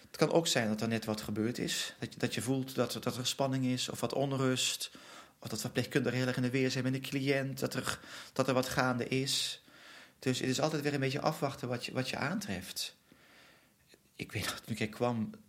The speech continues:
ik, ik ben nogal groen in de psychiatrie begonnen. Toen dacht ik, "Nee, als ik nu op afdeling kom, dan had ik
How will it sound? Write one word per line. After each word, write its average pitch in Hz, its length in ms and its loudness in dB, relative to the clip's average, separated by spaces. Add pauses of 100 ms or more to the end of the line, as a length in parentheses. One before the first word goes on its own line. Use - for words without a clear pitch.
(220)
ik, - 200 -10
ik - 220 -6
ben 123 100 4
nogal 117 180 0
groen 139 200 0
in 131 60 4
de 117 60 -2
psychiatrie - 480 -4
begonnen. 104 520 -2
Toen - 140 -4
dacht 104 200 -2
ik, - 80 -10
"Nee, 107 120 0
als 107 120 -2
ik 101 60 -6
nu 117 60 0
op 110 80 -2
afdeling 107 360 0
kom, 107 260 0
dan 101 300 0 (480)
had - 140 -8
ik - 160 -8